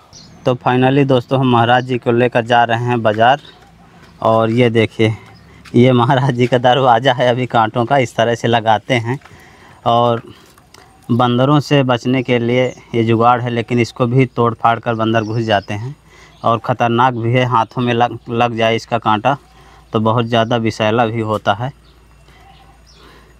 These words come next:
हो गया महाराज जी, बंद हो गया?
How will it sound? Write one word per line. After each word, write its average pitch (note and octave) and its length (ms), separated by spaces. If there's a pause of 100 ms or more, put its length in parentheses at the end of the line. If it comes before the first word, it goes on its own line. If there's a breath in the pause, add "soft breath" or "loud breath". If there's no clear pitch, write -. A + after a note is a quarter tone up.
(1300)
हो G3+ 120
गया F#3 140
महाराज D3+ 280
जी, D3+ 60
बंद F3 260
हो A#2 80
गया? C3+ 200